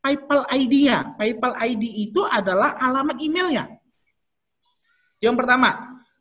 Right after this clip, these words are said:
kemudian yang kedua, kalau dia tidak mengirim PayPal I D, minta yang namanya PayPal Me. PayPal Me itu adalah U R L berisi informasi pembayaran.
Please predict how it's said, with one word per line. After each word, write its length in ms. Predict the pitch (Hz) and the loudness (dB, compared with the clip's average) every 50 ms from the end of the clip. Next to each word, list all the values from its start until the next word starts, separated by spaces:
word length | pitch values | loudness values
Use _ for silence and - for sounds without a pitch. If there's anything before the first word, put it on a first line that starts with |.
| _ - | _ -6
kemudian 320 | 339 381 440 427 415 403 | -4 -2 -2 -2 -2 -2
yang 40 | 403 381 | -2 0
kedua, 480 | 370 294 196 135 123 139 180 - - | 2 2 2 2 2 0 -2 -2 -2
kalau 240 | - 254 269 294 277 208 254 | 0 0 2 2 0 2 4
dia 160 | 339 480 - | 4 4 4
tidak 320 | - 294 220 214 - - | 2 0 -2 -2 -2 -2
mengirim 320 | - 208 208 208 202 214 214 208 | -2 0 0 2 2 0 0 -2
PayPal 320 | 190 185 185 - 170 - - | -2 -4 -2 -4 -4 -4 -4
I 80 | 202 | -4
D, 120 | 208 175 131 131 196 208 - - | -4 -4 -6 -6 -8 -8 -4 -2
minta 400 | 247 269 277 277 277 - 349 302 | 0 0 2 2 2 2 2 4
yang 240 | 294 285 269 254 240 | 4 2 2 2 0
namanya 400 | 233 226 220 226 247 269 294 294 - - | -2 -2 -2 -2 -4 -4 -4 -6 -6 -4
PayPal 560 | 254 247 262 247 - - 269 262 262 269 269 | -2 -2 -2 -2 -2 -2 -2 -2 0 0 0
Me. 400 | 311 339 339 285 214 170 151 - - - _ _ _ _ _ _ _ _ _ | 2 4 4 4 2 0 -4 -10 -16 -20 _ _ _ _ _ _ _ _ _
PayPal 480 | _ 160 165 175 175 170 190 185 185 180 | _ -6 -6 -6 -4 -2 0 0 0 0
Me 160 | 185 185 180 - 147 | -2 -6 -8 -8 -10
itu 400 | 139 117 - - 220 302 349 - | -10 -10 -8 -4 -4 -2 -2 -2
adalah 640 | - 370 156 147 - 113 123 147 208 277 - - | -2 -4 -4 -4 -4 -6 -4 -2 -2 -2 -2 -2
U 80 | 247 262 | -2 0
R 240 | 262 269 262 - - | 0 0 -2 -2 0
L 320 | 269 294 302 311 320 311 247 208 | 2 4 4 4 2 0 -2 -2
berisi 640 | 196 190 175 170 185 180 170 - - 277 277 - 226 | -4 -4 -6 -8 -10 -10 -10 -8 -6 -6 -6 -4 -4
informasi 720 | 208 202 208 196 180 165 147 135 135 - - 254 269 - | -4 -4 -4 -4 -6 -6 -6 -8 -8 -8 -6 -6 -6 -4
pembayaran. 640 | - 233 208 202 208 254 254 240 220 160 123 151 | -4 0 0 2 2 2 2 2 2 0 0 -2